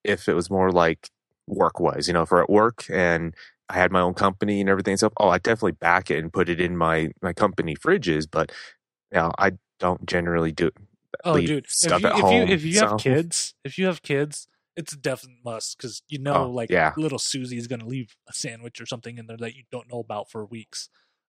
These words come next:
Speaker 1: Or the, or, like, the old baby milk and everything, stuff that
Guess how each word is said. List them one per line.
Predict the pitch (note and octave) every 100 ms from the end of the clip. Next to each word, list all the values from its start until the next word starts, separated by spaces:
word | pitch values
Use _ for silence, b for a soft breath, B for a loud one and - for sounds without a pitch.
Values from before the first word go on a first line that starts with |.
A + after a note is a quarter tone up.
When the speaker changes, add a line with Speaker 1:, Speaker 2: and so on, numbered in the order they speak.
| _
Speaker 1:
Or | A2 G2
the, | F#2 F#2 -
or, | F#2
like, | F2 E2
the | E2+ D#2+ D#2 D#2 D2+ _ _ _ _
old | F2+ F2 -
baby | E2+ F2
milk | F2 F2 F2 F2+ -
and | E2+
everything, | E2+ F2 E2
stuff | - E2
that | E2+